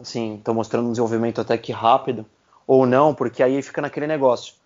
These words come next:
A gente vai fazer uma trade, vai, teoricamente, abrir mão de caras que parece que tem um futuro próspero,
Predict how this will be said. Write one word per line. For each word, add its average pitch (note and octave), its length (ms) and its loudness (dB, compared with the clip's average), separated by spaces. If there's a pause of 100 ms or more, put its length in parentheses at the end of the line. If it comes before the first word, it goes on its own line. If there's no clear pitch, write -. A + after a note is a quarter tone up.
(160)
A B2+ 60 -10
gente B2+ 180 -6
vai C3+ 460 2
fazer B2 320 -4
uma A#2+ 140 -6
trade, C3 440 -2
vai, A#2+ 500 2 (380)
teoricamente, C3 580 0
abrir B2 220 -2
mão C3+ 260 -2
de A2+ 120 -8
caras C3 320 0
que - 160 -16 (340)
parece C3 540 2
que A#2 80 -16
tem C3+ 120 -8
um C3 120 -6
futuro B2+ 400 -8
próspero, C3 580 2